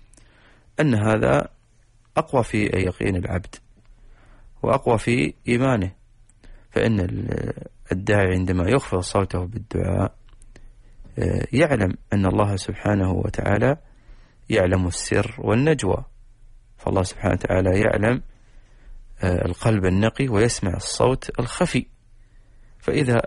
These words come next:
أخفى صوته وهو في هذه الحال فإنه لا شك أن هذا أكمل في الإيمان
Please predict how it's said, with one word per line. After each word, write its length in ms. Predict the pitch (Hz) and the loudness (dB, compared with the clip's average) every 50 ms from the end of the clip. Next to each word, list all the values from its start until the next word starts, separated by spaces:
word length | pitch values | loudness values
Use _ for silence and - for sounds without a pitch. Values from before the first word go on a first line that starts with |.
| - | 0
أخفى 280 | 160 160 - - - 107 | -2 -2 -2 0 -2 0
صوته 500 | 101 - 113 104 98 - - 95 98 101 - - - - - - - - - - - - - - - _ - - - - - _ _ - | 0 2 2 2 2 2 2 0 0 0 -2 -8 -16 -20 -20 -20 -20 -20 -20 -20 -20 -20 -20 -20 -20 _ -20 -20 -20 -20 -20 _ _ -4
وهو 200 | 101 95 101 101 | -2 0 0 0
في 160 | 92 98 95 95 | 0 0 0 2
هذه 440 | 95 90 87 92 92 90 90 90 | 2 2 2 2 2 2 2 2
الحال 400 | 87 87 - - 92 95 107 113 | 0 -2 -2 0 2 2 2 2
فإنه 440 | 113 - - - 90 90 92 92 - 98 | 0 0 0 0 2 2 2 2 0 0
لا 160 | 101 98 101 | 2 0 0
شك 300 | 98 - - - - - | 0 0 -2 -2 0 0
أن 120 | 92 92 92 | 0 0 2
هذا 300 | 98 95 98 - - 175 | 0 2 2 2 2 2
أكمل 280 | - - - 131 123 | 0 0 -2 -2 -2
في 360 | 117 - 117 120 127 - - | 0 0 0 0 0 0 0
الإيمان 460 | 107 113 120 113 117 131 127 104 - | 0 0 0 2 2 2 2 0 0